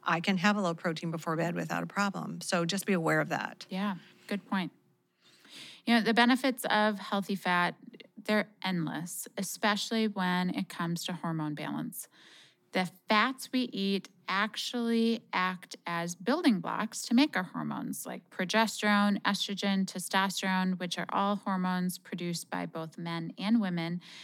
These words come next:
Speaker 2: And no fat, low fat eating is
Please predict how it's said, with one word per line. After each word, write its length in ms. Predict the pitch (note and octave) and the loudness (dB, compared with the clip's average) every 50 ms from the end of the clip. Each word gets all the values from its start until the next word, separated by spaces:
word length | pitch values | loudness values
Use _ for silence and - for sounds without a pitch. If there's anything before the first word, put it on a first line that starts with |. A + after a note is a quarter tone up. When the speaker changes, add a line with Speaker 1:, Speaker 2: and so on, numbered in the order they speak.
| - - - | -20 -10 -2
Speaker 2:
And 200 | G3 G3 G3+ G3 | 4 8 8 8
no 180 | F#3+ G#3 A#3+ | 10 8 8
fat, 340 | C4 - - C#4 C#4 C4+ - | 6 6 6 6 6 6 4
low 220 | - F#3+ F#3+ G3+ G#3+ | 4 2 2 2 2
fat 500 | - - B3 B3+ C4 C#4 C#4+ - - - - | 2 2 2 4 4 4 2 0 -4 -12 -4
eating 440 | A#3 B3 C4 C#4 C4+ C#4 C#4+ C#4 B3+ | -2 2 4 6 8 8 8 8 6
is 560 | - - G3+ G#3 G3 F#3+ F#3+ - - - | 4 0 0 0 0 0 -4 -6 -10 -12